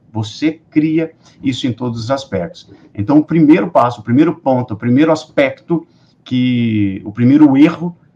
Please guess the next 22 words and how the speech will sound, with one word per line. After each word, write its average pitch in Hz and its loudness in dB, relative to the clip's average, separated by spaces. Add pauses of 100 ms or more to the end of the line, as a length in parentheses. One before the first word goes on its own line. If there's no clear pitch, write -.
vamos 107 -2
chamar 104 0
assim, 123 -4 (440)
de, 104 -6
que 117 -6
faz 107 0
com 104 -6
que 98 -4
você 104 -8
fique 104 -14
pobre 131 -2
com, 107 -6
ou 113 -6
que 104 -10
você 104 -6
tenha 107 -2
mentalidade 107 -2
de - -16
pobreza, 147 0 (560)
é 113 -2
o 110 -2
vitimismo. 107 -4